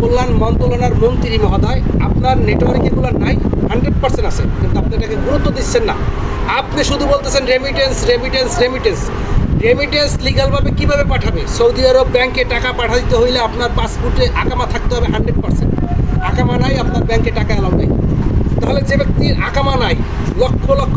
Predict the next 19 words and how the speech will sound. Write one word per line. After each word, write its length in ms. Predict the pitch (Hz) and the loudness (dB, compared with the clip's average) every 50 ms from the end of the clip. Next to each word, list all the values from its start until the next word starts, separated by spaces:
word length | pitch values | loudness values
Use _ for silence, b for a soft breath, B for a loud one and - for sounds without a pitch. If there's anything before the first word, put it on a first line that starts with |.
| 262 - | 0 2
প্রবাসী 300 | 254 247 247 254 247 - 254 | 2 0 0 0 0 0 0
আছে 120 | 240 247 254 - | 0 0 0 0
সৌদি 160 | - - - 233 | 0 0 2 2
আরবে 160 | 226 220 208 208 | 2 2 2 2
অবৈধ, 220 | 202 202 202 - - - - - - - - 151 - - - - - - - 254 | 2 2 2 0 0 -2 -2 -2 -2 0 0 0 0 0 0 0 0 0 0 0
তারা 140 | 254 277 254 - | 0 0 0 -2
কী 60 | - - | -2 0
করে 120 | - 277 269 262 | 2 2 2 2
ব্যাংকে 200 | 269 - - - - 233 | 2 0 0 0 0 0
টাকা 120 | 403 403 381 | -2 0 -2
পাঠাবে? 260 | 180 - - - - - - - - - - - - - - - - - - - 466 | 0 0 0 0 0 0 -4 -6 -6 -6 -6 -4 -4 -2 -2 -2 -2 -2 0 0 -2
আপনি 160 | - - 262 277 269 | -2 -2 -2 -2 0
কি 60 | 277 254 240 | 0 0 0
একবারও 280 | 233 - - 277 277 277 277 | 0 0 0 2 2 2 0
এই 60 | 277 - | 0 0
চিন্তাটা 280 | 277 262 254 277 277 262 - | -2 -2 -2 -2 -2 -2 0
করছেন? 260 | 277 262 - - 294 285 - - | -2 -2 0 0 -2 -2 -2 0
প্রতিনিয়ত 560 | 208 277 - - 285 269 254 247 262 285 285 285 - - - | 0 0 2 2 0 0 0 0 0 0 2 0 0 2 2
প্রতিদিন 440 | 269 240 285 277 262 - 269 285 | 2 2 0 -4 -2 -2 -2 -2